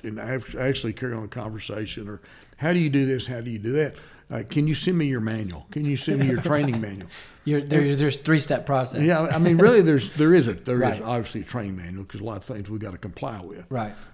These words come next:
Speaker 1: <clears throat> But there's not really a set of rules, or s-, or we do go through a training process, but that's not where it's at. Where it's at is,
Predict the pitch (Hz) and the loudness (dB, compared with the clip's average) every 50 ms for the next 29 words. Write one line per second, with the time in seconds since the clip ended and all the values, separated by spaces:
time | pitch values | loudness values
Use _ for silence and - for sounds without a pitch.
0 | - - - - 170 185 156 170 160 165 165 147 131 165 214 233 208 143 147 165 | -20 -14 -6 -2 2 4 4 4 4 4 4 2 4 2 2 0 0 2 4 6
1 | 170 175 170 160 147 127 - - 123 113 - - - 165 151 131 123 131 143 143 | 6 8 6 6 4 2 0 -2 -2 -2 -2 -2 -2 -2 -2 -2 0 0 2 2
2 | 143 135 123 117 - - - - - 110 110 110 107 113 131 156 165 147 143 147 | 2 0 0 -4 -6 -8 -12 -14 -12 -12 -12 -10 -10 -8 -4 -2 0 2 2 2
3 | 143 139 - 143 135 139 151 139 117 - 110 110 110 120 110 - 110 113 104 104 | 2 0 -2 -2 -2 -2 -2 -4 -4 -6 -8 -8 -8 -8 -8 -10 -10 -10 -10 -10
4 | - 131 120 113 - - - - - - - - - - _ - 143 139 - 185 | -12 -12 -12 -12 -14 -18 -20 -20 -20 -20 -20 -20 -20 -10 _ -2 -2 0 2 0
5 | 202 208 208 - 190 170 151 127 110 113 - - 143 143 135 117 - - 127 107 | 0 0 0 -2 -2 -2 -2 -2 -6 -8 -4 0 2 4 4 2 0 -2 -4 -6
6 | 101 78 - - - - - - - - - - - - - - - - - - | -8 -10 -14 -18 -20 -20 -20 -20 -20 -20 -20 -20 -20 -20 -20 -20 -20 -20 -6 -2
7 | 180 226 226 - - 151 147 151 151 143 135 - - 127 120 110 104 | 0 2 2 2 2 2 2 2 2 0 -2 -4 -4 -4 -4 -4 -4